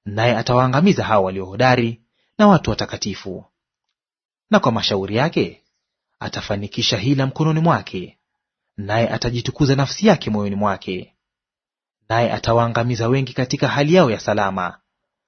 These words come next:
naye atasimama kushindana naye aliye mkuu wa wakuu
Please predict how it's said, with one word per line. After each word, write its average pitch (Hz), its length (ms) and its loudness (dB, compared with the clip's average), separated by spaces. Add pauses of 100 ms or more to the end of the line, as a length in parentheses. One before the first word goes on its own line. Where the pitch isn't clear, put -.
(260)
naye 117 300 0
atasimama 131 560 -2
kushindana 131 480 -2
naye 139 180 2
aliye 143 240 0
mkuu 147 280 2
wa 110 100 6
wakuu 95 440 -2